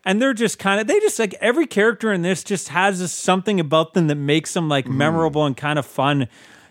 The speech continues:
Speaker 1: just to watch. All these characters are just kinda fun. Uh, Hawk falls in love with Georgia 'cause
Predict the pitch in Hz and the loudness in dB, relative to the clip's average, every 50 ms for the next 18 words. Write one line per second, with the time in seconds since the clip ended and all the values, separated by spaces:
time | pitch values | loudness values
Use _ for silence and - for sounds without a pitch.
0 | _ - - 165 170 151 - - - _ - - 147 120 123 127 139 147 139 127 | _ -4 0 0 0 0 0 -10 -14 _ -2 -2 0 2 4 4 4 4 2 2
1 | - 156 160 180 175 143 - - 151 147 147 143 156 143 135 120 131 131 127 131 | 2 0 2 2 0 -2 0 -2 0 0 0 0 -2 -2 -2 -2 -2 -2 -4 -4
2 | 120 - - 139 127 113 - - 139 127 127 127 127 120 - - - - 143 131 | -6 -4 -4 -4 -4 -4 -4 -2 0 0 0 0 -2 -4 -6 -16 -20 -18 -10 -2
3 | - 165 165 165 165 165 165 156 202 202 190 - - - - 196 165 165 165 175 | 0 2 2 4 4 2 2 2 2 2 2 0 -2 -2 0 2 4 4 4 4
4 | 156 143 160 143 143 143 147 151 143 135 143 135 113 107 - 139 143 143 139 139 | 2 2 0 2 4 4 4 4 4 2 0 0 0 -2 -2 2 4 4 4 4
5 | 127 113 135 135 135 131 117 - 127 120 113 104 - | 2 2 2 2 2 2 0 -2 -6 -6 -6 -8 -12